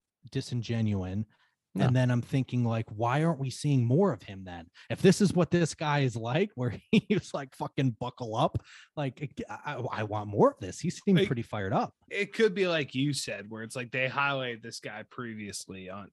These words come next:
Speaker 3: on
Speaker 1: Yeah.
Speaker 3: seasons, right? So might as well give him someone new. But, like, you know, it's a whole, <sighs> I don't know. I mean, there are a lot of characters on the coaching staff, though, so they have
Speaker 1: Yeah.
Speaker 3: no shortage of people to highlight
Speaker 2: Yeah.
Speaker 3: there.
Speaker 1: Yeah, and honestly, I just, I, I love the intensity that he brought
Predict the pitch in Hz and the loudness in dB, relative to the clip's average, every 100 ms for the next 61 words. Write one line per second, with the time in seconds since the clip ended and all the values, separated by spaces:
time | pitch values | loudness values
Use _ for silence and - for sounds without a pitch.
0 | - 107 - 117 110 104 101 107 113 110 | -16 -14 -12 -14 -14 -14 -12 -10 -10 -8
1 | 123 120 123 120 120 120 110 - 120 104 | -6 -4 -4 -6 -8 -8 -10 -10 -10 -8
2 | 110 135 127 127 131 139 127 _ _ _ | -4 -2 -2 -4 -8 -10 -12 _ _ _
3 | _ _ _ _ 147 147 131 135 151 170 | _ _ _ _ -4 -2 -4 -6 -6 -4
4 | 131 160 - - 165 - - _ 143 104 | -2 -4 -6 -10 -12 -12 -16 _ -6 -4
5 | 101 104 107 170 180 180 196 196 180 156 | -8 -8 -4 2 4 4 6 6 6 4
6 | 139 139 131 - 110 107 101 92 104 - | 2 -4 -6 -6 -10 -8 -10 -10 -12 -12
7 | 95 - 78 - - 85 90 123 123 143 | -18 -18 -18 -20 -20 -18 -14 -8 -2 -2
8 | 131 131 147 139 - 127 107 107 98 110 | 0 0 0 -2 -4 -6 -8 -12 -14 -16
9 | _ 90 92 90 82 87 110 101 - _ | _ -14 -12 -14 -6 4 4 4 -6 _
10 | _ _ _ _ _ _ 139 180 127 117 | _ _ _ _ _ _ -4 -2 0 2
11 | 139 180 - 123 139 147 - 120 120 120 | 4 4 4 2 4 0 -2 -4 2 6
12 | 127 123 - 107 - 123 - - 98 90 | 6 4 0 0 0 -2 -2 -4 -4 -4
13 | - 101 92 98 92 | -6 -6 -2 -2 -2